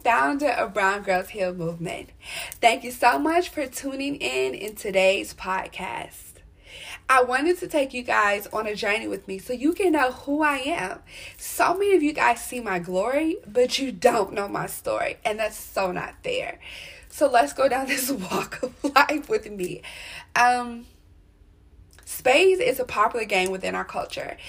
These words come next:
It is a card game, and the j-, and you, it's a four-player card game. The objective is to have the most spades or high cards, su-, such as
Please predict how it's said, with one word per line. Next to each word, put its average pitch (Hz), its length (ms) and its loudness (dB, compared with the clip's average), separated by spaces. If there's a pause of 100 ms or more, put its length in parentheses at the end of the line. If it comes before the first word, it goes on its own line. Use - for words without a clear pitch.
(280)
It 226 160 2
is 226 120 -2
a 208 80 -2
card 262 480 2
game, 175 500 -4
and 220 140 2
the 214 140 -2
j-, 202 300 -4
and 220 100 -8
you, 214 100 -16 (200)
it's - 140 -10
a 233 40 -8
four-player 269 540 0
card 226 300 -4
game. - 340 -14 (500)
The 233 240 4
objective 285 480 0
is - 200 -6
to 247 60 -6
have 208 320 -2
the 190 80 -4
most 240 300 0
spades 240 680 0
or 202 360 -2
high 233 300 4
cards, 220 580 0
su-, 202 440 -6
such 214 300 -4
as 196 180 -4